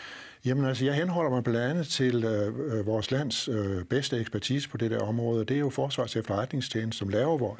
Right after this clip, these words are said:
de danske officielle trusselsvurderinger. <clears throat> Selv når man ser den sidste, øh, F E, øh, vurdering, så er det altid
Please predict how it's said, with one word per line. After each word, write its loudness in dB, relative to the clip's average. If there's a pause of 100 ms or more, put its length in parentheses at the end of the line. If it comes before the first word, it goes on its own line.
de 2
danske 0 (340)
officielle 0
trusselsvurderinger. -2 (580)
<clears throat> 2
Selv 0
når 2
man 2
ser 2
den 0
sidste, 0 (640)
øh, -2
F -4
E, 2 (480)
øh, -4
vurdering, 0 (600)
så -4
er 0
det 0
altid 2